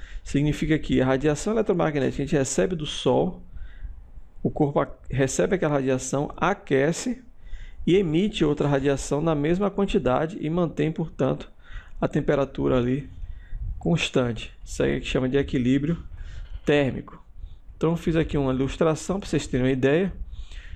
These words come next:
Então, a parede do recipiente, né, do objeto, recebe uma radiação eletromagnética incidente que faz agitar esses átomos que compõem o material.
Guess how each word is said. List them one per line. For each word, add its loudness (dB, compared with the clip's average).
Então, 2
a 0
parede 2
do -2
recipiente, -2
né, 2
do 4
objeto, 2
recebe 2
uma 0
radiação 2
eletromagnética 0
incidente 0
que 2
faz 2
agitar 0
esses 0
átomos 0
que -6
compõem 0
o 2
material. 2